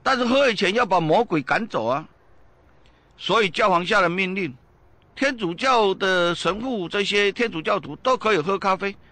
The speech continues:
但是你喝咖啡以前要念，把那个圣经里面那个天主教叫玫瑰经呢，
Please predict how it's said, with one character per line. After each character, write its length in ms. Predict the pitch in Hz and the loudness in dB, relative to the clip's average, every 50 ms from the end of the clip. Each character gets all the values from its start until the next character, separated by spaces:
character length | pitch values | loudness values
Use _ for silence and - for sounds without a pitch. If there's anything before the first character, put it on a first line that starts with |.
| - - - - - - - - | -20 -20 -20 -20 -20 -20 -10 -4
但 160 | - 220 233 | -2 0 0
是 100 | 214 240 | 0 0
你 120 | 208 175 170 | 0 0 0
喝 140 | 196 240 | 0 0
咖 180 | 233 226 233 233 | 0 2 2 2
啡 160 | 240 233 202 165 | 4 2 2 2
以 20 | |
前 160 | 143 165 160 | 0 -2 -2
要 140 | 175 208 202 | 0 0 0
念， 360 | 196 202 214 202 180 175 147 - - | 0 0 -2 -2 -2 -4 -6 -6 -2
把 140 | - 131 139 | -2 0 0
那 120 | 165 180 | 0 -2
个 120 | 180 170 | -2 -4
圣 240 | 160 - 220 196 156 | -4 -4 -4 -4 -4
经 160 | 143 180 180 | -4 -6 -4
里 60 | 170 143 | -4 -4
面 140 | 156 165 160 | -4 -2 -2
那 60 | 170 | -4
个 120 | 156 151 147 - - - - | -4 -6 -8 -10 -16 -14 -8
天 120 | - 180 175 | -6 -6 -4
主 120 | 151 143 | -4 -4
教 140 | 143 170 165 | -2 0 0
叫 100 | 170 156 | 0 0
玫 180 | 135 131 143 | 0 -2 -2
瑰 140 | - 180 190 | -4 -4 -6
经 220 | 160 - 156 160 170 | -6 -4 -6 -6 -6
呢， 120 | 165 143 | -6 -8